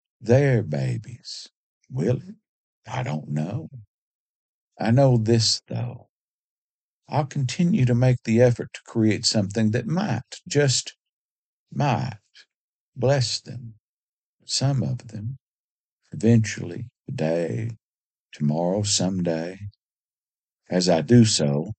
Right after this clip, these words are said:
I'll take additional pleasure in the knowledge that others may also enjoy, benefit from, and even be blessed by this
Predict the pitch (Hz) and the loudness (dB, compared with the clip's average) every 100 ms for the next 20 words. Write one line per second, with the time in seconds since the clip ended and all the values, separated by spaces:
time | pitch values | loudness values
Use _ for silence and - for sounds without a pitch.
0 | _ _ _ _ _ _ _ - 92 - | _ _ _ _ _ _ _ -4 -4 -2
1 | 82 113 113 147 - - - - 85 71 | -4 -2 0 0 -2 -4 -4 0 0 0
2 | - 58 - _ - 76 110 107 85 85 | -4 -8 -12 _ -8 2 4 6 4 2
3 | 113 127 - - 101 - 127 107 120 131 | 0 -2 -2 0 0 2 2 2 0 0
4 | 113 120 113 151 - - 92 73 60 82 | 2 2 4 2 2 -2 -2 -2 -4 0
5 | 104 92 95 110 127 104 98 113 - 113 | 0 2 4 6 6 2 2 2 2 0
6 | 107 - 87 104 139 113 80 - _ _ | 0 -4 0 2 2 0 -2 -8 _ _
7 | _ _ 85 92 120 117 117 123 120 139 | _ _ -6 -2 2 2 2 2 0 0
8 | 120 107 - 90 85 107 104 | 0 -4 -2 0 0 0 0